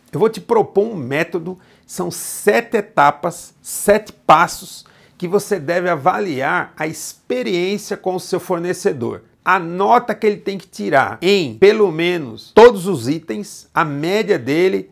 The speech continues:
tem que dar noventa por cento. "Carlos, mas noventa por cento não é muito alto?" Não.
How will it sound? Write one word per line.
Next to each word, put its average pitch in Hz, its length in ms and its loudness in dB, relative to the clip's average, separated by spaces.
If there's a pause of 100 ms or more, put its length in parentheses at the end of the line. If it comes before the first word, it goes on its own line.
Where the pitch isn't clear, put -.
(200)
tem 196 160 -2
que 196 140 -16
dar 160 280 -2
noventa 214 720 -2
por 185 160 -14
cento. - 400 -10 (120)
"Carlos, 226 300 4
mas 196 180 -2
noventa 220 380 -2
por 190 200 -8
cento 185 320 -6
não 175 140 -4
é 165 80 -4
muito 180 360 -8 (100)
alto?" 180 440 4
Não. 165 400 2